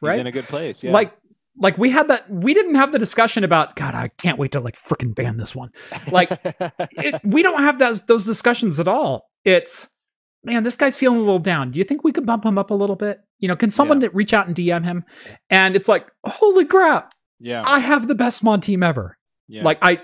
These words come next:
Speaker 1: I don't know how much more I can say on that. Um, but if, and, and we don't just talk tech. We have, we have a beer room. We have, you know, John pimps it a lot <laughs> better than I do,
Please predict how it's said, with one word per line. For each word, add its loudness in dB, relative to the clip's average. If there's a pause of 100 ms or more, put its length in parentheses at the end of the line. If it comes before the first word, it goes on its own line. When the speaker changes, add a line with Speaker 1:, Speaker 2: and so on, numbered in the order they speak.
(120)
Speaker 1:
I 2
don't 2
know 2
how 2 (840)
much -2
more 0
I 2
can -4
say 0
on -4
that. -10 (680)
Um, 2 (500)
but 4 (100)
if, 2 (1160)
and, 0
and 2
we 2
don't 2
just -2
talk 0 (260)
tech. -6
We -2
have, 0
we -4
have 0
a -2
beer 0
room. -6
We -6
have, -2 (240)
you -6
know, -4
John 2
pimps -4
it 0
a -4
lot -2
<laughs> 4
better 2
than -4
I 2
do, -4